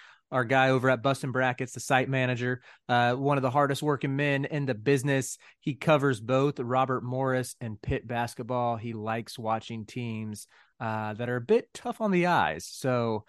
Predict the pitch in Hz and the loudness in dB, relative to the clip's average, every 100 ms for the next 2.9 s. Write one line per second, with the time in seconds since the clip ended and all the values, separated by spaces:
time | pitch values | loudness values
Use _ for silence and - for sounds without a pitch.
0 | _ _ _ - 160 190 - - - 123 | _ _ _ -6 0 0 -2 -2 -2 0
1 | 127 120 123 147 143 139 135 - 160 143 | -2 -2 4 4 4 0 0 2 4 4
2 | 135 120 - 131 117 123 117 - | 2 -2 0 0 2 0 0 -4